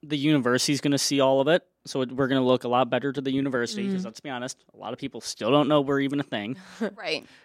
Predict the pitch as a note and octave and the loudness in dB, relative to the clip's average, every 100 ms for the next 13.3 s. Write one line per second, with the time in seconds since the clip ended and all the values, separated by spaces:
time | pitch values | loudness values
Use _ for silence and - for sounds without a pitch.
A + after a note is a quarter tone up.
0 | _ A#2 F#3+ F3 E3 E3 E3 F#3 - _ | _ -12 -8 -8 -8 -10 -10 -10 -14 _
1 | _ _ _ _ _ D3+ D#3 D#3+ G#3+ A2+ | _ _ _ _ _ -4 -2 0 0 -2
2 | C3 C3+ D3 A#2 D3+ C#3+ C#3 D3+ D#3+ G#2+ | -4 -2 -2 -4 -8 -8 -6 -6 -6 -6
3 | - _ _ _ _ C3+ B2 A#2+ G3+ A#3 | -12 _ _ _ _ -10 -10 -4 -4 -2
4 | F3+ D#3+ D3+ C3 A#2+ A#2 C3+ - B2+ A2 | -2 0 -2 -2 -4 -4 -6 -4 -10 -4
5 | B2+ E3+ F#3+ F3+ D#3+ C#3+ D#3 D3 C3 B2+ | -4 -2 -2 -2 -2 0 0 0 -2 -2
6 | B2 B2 A#2+ C3 C#3+ B2 C#3 C#3+ - D3+ | 0 -2 0 2 2 0 -2 0 2 4
7 | D3+ C3 D3 C#3 C3+ B2 - B2+ B2 - | 2 2 -2 -2 -4 -6 -6 -4 -4 -6
8 | _ _ _ _ - C#3+ F3+ D#3+ C3 A#2+ | _ _ _ _ -14 -4 -2 0 -4 -2
9 | F#3 E3 D3 D3+ C3+ B2 G#3+ - - G3 | -4 -4 -6 -6 -8 -8 -6 -6 -6 -8
10 | - D3+ A2+ - _ _ D#3 C3+ C3 C3+ | -4 -2 -4 -8 _ _ -6 -2 2 2
11 | C3+ C3+ C3 B2 _ _ _ _ _ _ | 2 0 -2 -8 _ _ _ _ _ _
12 | B2+ G#2+ C3 C3+ _ C#3+ - G3 E3+ B2 | -14 -12 -12 -14 _ -12 -8 -4 -4 -4
13 | A#2+ C3+ C#3 | -6 -10 -10